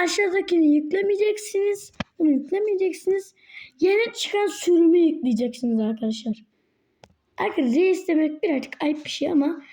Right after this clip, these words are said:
neyse. Reis hangi sürümdesin? Bakın arkadaşlar.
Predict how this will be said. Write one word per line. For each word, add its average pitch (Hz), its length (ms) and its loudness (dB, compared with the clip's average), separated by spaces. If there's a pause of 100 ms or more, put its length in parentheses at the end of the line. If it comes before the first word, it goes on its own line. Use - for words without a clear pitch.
(240)
neyse. 359 520 -2 (2000)
Reis 370 320 0
hangi 403 260 2
sürümdesin? 349 920 0
Bakın 277 240 0
arkadaşlar. 233 520 -2